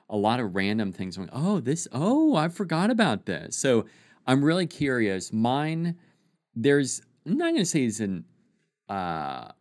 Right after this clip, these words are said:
is a known, like, it, it, I feel like you're like, "All right, that's a guarantee." But there are two that made my list that I think are,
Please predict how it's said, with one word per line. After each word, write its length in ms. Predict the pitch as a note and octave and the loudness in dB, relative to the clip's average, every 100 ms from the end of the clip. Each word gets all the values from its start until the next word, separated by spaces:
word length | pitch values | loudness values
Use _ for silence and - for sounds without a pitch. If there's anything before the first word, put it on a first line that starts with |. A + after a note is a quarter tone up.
| _ _ | _ _
is 180 | A2 G2 | -4 -2
a 60 | |
known, 960 | G2 G2 G#2+ A2+ A2 G2 F2+ E2+ E2 E2+ - _ _ _ _ _ | -2 -2 0 0 0 -2 -4 -6 -6 -10 -16 _ _ _ _ _
like, 180 | G2+ F#2+ | -2 2
it, 200 | A#2 G2 | 2 2
it, 260 | A2+ D#2 - | 0 -4 -4
I 140 | G#2+ | -2
feel 240 | G#2+ - A#2+ | -2 -2 0
like 300 | G2+ F2 - - | 0 -4 -10 -16
you're 140 | - G#2 | -8 -8
like, 140 | F2+ | -4
"All 140 | A#2 G#2+ | 0 0
right, 180 | F2+ D#2 | 0 -2
that's 340 | G#2 - - - _ _ | -4 -4 -12 -16 _ _
a 80 | G2+ | -6
guarantee." 800 | F#2 G2+ F2 E2+ A2 F#2+ F2 E2 _ _ _ | -2 -2 -4 -6 -4 -2 -4 -6 _ _ _
But 260 | A2 A2 A2 | -2 -2 0
there 160 | B2 F#3+ | 0 0
are 60 | |
two 380 | G#3+ - B3 B3 | -4 -4 -2 0
that 180 | E3 A2+ | -2 -2
made 180 | C3 C#3+ | -4 -2
my 180 | B2 G#2+ | -2 -2
list 640 | G2+ B2+ F#2+ E2 - - | -2 -2 -2 -6 -10 -6
that 340 | G2+ F#2 F#2 | -4 -2 -2
I 100 | F#2 G2 | -4 -4
think 280 | A#2 G#2 | -4 -4
are, 160 | G2 E2+ | -4 -6